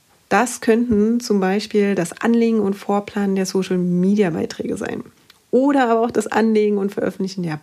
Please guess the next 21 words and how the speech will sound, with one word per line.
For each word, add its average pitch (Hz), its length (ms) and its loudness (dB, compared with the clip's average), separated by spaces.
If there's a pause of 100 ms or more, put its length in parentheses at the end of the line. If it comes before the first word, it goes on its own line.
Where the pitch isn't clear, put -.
Blogbeiträge 220 880 0 (580)
oder 196 640 2 (300)
der 214 560 0
Versand 214 560 0
und 240 260 0
natürlich 214 320 -2
auch 196 80 -8
das 202 140 -6
Anlegen 202 500 2
von 180 420 0
E-Mail-Newslettern. 170 920 -4 (500)
Dann 214 380 2
könnte 202 400 -2
man 165 200 -2
eventuell 196 640 0
noch - 360 -10
Kunden-Onboarding-Prozesse 208 1600 0
auslagern 180 920 0
und 180 720 -2
den 185 260 0
Podcast-Schnitt. - 880 -8